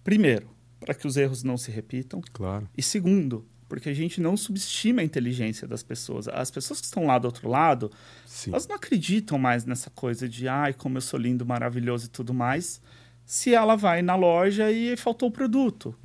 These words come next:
Speaker 1: ou
Speaker 2: Uhum.
Speaker 1: se ela é mal atendida, ou
Speaker 2: Claro.
Speaker 1: se ela tem um problema no estacionamento da loja. Então, acho que a gente, eh, eh, tem que ter a consciência dessa transparência e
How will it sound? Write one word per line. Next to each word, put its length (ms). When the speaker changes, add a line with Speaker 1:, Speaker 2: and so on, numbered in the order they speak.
Speaker 1:
ou 60
Speaker 2:
Uhum. 60
Speaker 1:
se 140
ela 140
é 20
mal 160
atendida, 720
ou 280
Speaker 2:
Claro. 200
Speaker 1:
se 60
ela 120
tem 160
um 40
problema 320
no 80
estacionamento 600
da 120
loja. 400
Então, 140
acho 100
que 60
a 60
gente, 440
eh, 300
eh, 220
tem 140
que 80
ter 160
a 80
consciência 560
dessa 240
transparência 600
e 220